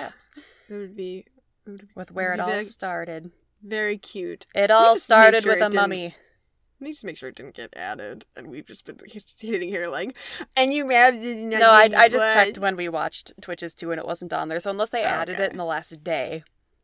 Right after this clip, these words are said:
Speaker 1: which would be
Speaker 2: Well,
Speaker 1: funny, 'cause that's
Speaker 2: uh,
Speaker 1: what they did with Adventures in Babysitting, isn't it? They added the old one, like, the day after we watched it.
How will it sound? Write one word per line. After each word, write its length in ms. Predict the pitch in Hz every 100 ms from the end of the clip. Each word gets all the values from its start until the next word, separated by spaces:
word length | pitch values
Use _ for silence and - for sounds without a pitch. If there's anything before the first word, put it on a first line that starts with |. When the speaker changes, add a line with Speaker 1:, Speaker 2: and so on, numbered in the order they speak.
| _ _ _ _ _ _ _ _ _ _ _
Speaker 1:
which 100 | -
would 60 | 220 220
be 60 | 214
Speaker 2:
Well, 100 | 196
Speaker 1:
funny, 160 | 170
'cause 160 | 170 254
that's 160 | 226
Speaker 2:
uh, 20 | 269
Speaker 1:
what 40 |
they 100 | 233
did 140 | 202
with 80 | 202
Adventures 420 | 196 180 180 190
in 100 | 175
Babysitting, 580 | 165 156 208 196 170 160
isn't 200 | 170 196
it? 220 | 214 - - _ _ -
They 180 | 196 175
added 320 | 175 175 170
the 100 | 160
old 200 | 151 160
one, 200 | 180 180
like, 200 | 170 165
the 120 | 175
day 260 | 156 156 147
after 320 | 156 - 170
we 100 | 165
watched 360 | 156 147 - 175
it. 180 | 175